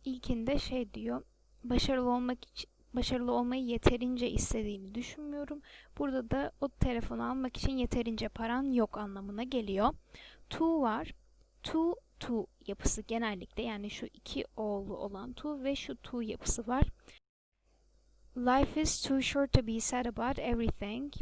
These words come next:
Burada da too short to. Hayat her şeye üzülmek için çok kısa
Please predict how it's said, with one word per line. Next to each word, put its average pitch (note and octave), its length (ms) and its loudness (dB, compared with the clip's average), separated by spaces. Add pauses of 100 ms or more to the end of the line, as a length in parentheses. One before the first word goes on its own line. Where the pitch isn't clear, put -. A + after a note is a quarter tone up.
(140)
Burada A#3+ 320 2
da A#3+ 260 -2 (520)
too B3+ 420 -2 (600)
short - 760 -6 (160)
to. - 200 -8 (640)
Hayat B3 340 -2
her B3+ 160 0
şeye B3 240 -4
üzülmek A3+ 460 -2
için D4 220 -8
çok - 320 -8
kısa B3 500 6